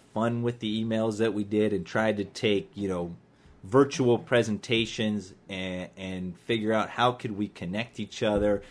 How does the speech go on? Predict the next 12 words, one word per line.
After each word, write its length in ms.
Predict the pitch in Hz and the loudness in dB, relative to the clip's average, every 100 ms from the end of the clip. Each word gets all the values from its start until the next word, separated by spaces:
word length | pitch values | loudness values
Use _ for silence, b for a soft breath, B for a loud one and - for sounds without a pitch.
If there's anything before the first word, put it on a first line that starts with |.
| B - | B -12
and 160 | 95 | -4
make 240 | 104 107 - | -2 -2 -2
this 220 | 101 110 | -4 -4
more 240 | 101 101 | -2 -2
one-on-one 880 | 98 104 104 95 95 98 101 101 101 | 0 0 0 -2 -4 -2 0 0 -2
in 160 | 110 101 | -4 -4
a 40 | |
virtual 500 | 90 110 104 104 98 | 0 0 0 0 0
world. 380 | 92 104 117 131 B B B - | 4 4 2 0 B B B -8
Um, 640 | 98 95 92 85 80 85 b b b b | -4 -2 -2 -4 -6 -12 b b b b
and 260 | 104 101 | -2 0
I, 580 | 101 - 101 95 95 - | 0 -2 -4 -2 -6 -10